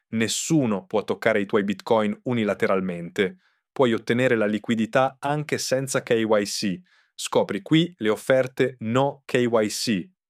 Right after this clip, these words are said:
Dimentica l'incubo del trentatré per cento di tasse sulle plusvalenze derivanti dalla vendita di Bitcoin.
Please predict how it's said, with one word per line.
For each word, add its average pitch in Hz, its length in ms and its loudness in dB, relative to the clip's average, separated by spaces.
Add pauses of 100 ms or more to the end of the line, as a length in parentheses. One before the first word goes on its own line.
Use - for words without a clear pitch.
(420)
Dimentica 123 580 0
l'incubo 135 540 0
del 101 220 0
trentatré 123 540 0
per 123 180 2
cento 131 420 -2
di 107 140 -2
tasse 127 380 0
sulle 107 260 -2
plusvalenze 127 720 0
derivanti 117 540 0
dalla 110 240 2
vendita 131 340 -2
di 120 120 0
Bitcoin. 95 760 -4